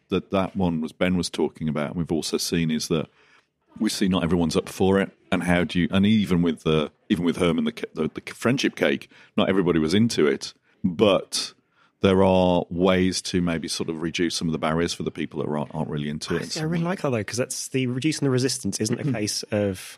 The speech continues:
Speaker 2: telling people, "Oh, this is how to engage with it." It's reducing barriers, and it's recognizing that the ultimate motivator is intrinsic. It's the,
Speaker 1: Mm.
Speaker 2: it's coming, it's coming from within a, <clears throat> uh, a desire to engage and to generate, but, and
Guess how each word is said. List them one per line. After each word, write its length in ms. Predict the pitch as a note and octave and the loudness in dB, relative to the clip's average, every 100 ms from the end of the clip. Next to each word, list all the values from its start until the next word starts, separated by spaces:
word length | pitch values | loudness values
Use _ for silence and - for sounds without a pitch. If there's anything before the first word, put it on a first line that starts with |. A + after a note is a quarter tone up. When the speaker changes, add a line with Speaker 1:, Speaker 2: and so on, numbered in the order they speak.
| - | -6
Speaker 2:
telling 240 | - G#2 | -2 -2
people, 340 | G#2 G#2+ G2 F#2+ | -2 -2 0 0
"Oh, 100 | A#2 | -2
this 300 | F#2+ B2 - | -2 -2 -2
is 100 | A#2+ | -2
how 220 | B2 A2 | 0 0
to 160 | A2 A#2 | 0 -2
engage 340 | G#2+ A2 A2 | 0 0 -2
with 80 | - | -4
it." 20 | |
It's 120 | - | -6
reducing 340 | A2+ C3+ - B2 | -4 -2 -2 0
barriers, 480 | C3 A#2 F2+ E2 - | 0 0 0 -4 -6
and 100 | G2+ | -8
it's 140 | - | -4
recognizing 560 | G#2 A2 A2 G2+ G2+ G2+ | -4 -4 -4 -2 -2 -4
that 140 | A2 | -2
the 60 | G#2 | -2
ultimate 360 | G#2 G#2+ G#2 F3 - | -2 -4 -8 -8 -4
motivator 440 | A2+ G#2 G2+ F2 | -2 -2 -4 -4
is 100 | F#2+ | -4
intrinsic. 500 | F#2 - G#2 F2+ F2 | -4 -4 -4 -6 -10
It's 220 | - - - | -10 -10 -6
the, 120 | G#2 | -4
Speaker 1:
Mm. 380 | G2 F#2+ F2 D#2+ | 0 0 0 -4
Speaker 2:
it's 100 | - - | -8 -2
coming, 300 | C3 B2+ A#2 - | -2 -2 -4 -6
it's 140 | - - - | -6 -8 -4
coming 180 | C3 A#2+ | -2 0
from 120 | C#3 | 2
within 240 | B2 B2 | 4 6
a, 160 | A2 A2 A#2 - - | 6 4 0 -2 -2
<clears throat> 500 | - - _ - A2+ | -2 -10 _ -6 0
uh, 300 | G2+ G#2 G#2 | 2 2 0
a 100 | A#2 - - - | -2 -20 -14 -2
desire 460 | A2 G#2+ G#2+ G2 | 2 4 4 2
to 380 | G2 - G2 F#2+ | 0 0 0 0
engage 440 | F#2+ G#2 G2+ G2 F#2+ | 0 0 2 0 -2
and 100 | F#2+ | -4
to 60 | |
generate, 360 | - G2+ F#2 F#2 | 0 0 0 -2
but, 100 | G2+ | -4
and 300 | F#2+ F#2 - | -4 -6 -12